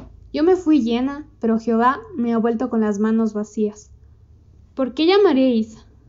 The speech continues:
Noemí, ya que Jehová ha dado testimonio contra mí y el Todopoderoso me ha afligido?". Cuando estuvimos un tiempo alejados de Dios, es notable nuestra necesidad de Él. La ciudad se conmovió,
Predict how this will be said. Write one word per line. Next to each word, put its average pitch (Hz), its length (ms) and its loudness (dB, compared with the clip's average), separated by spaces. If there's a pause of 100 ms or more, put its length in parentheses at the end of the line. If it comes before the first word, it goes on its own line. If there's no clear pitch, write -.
(180)
Noemí, 233 640 -2
ya 240 160 -6
que 262 100 -4
Jehová 226 460 0 (360)
ha 247 120 -4
dado 269 280 -2
testimonio 247 680 -4
contra 214 320 -2
mí 220 260 -2
y 226 140 0
el 214 100 0
Todopoderoso 226 720 -2
me 214 140 0
ha 208 60 -2
afligido?". 220 560 -6 (2000)
Cuando 277 240 4
estuvimos 320 680 2
un 285 180 0
tiempo 285 300 0
alejados 233 640 0
de 226 80 2
Dios, 233 380 0
es 285 120 -2
notable 294 480 0
nuestra 226 320 -2
necesidad 208 540 -2
de 202 180 -2
Él. 196 140 -8 (800)
La 247 200 0
ciudad 247 360 2
se 294 140 -2
conmovió, 214 600 2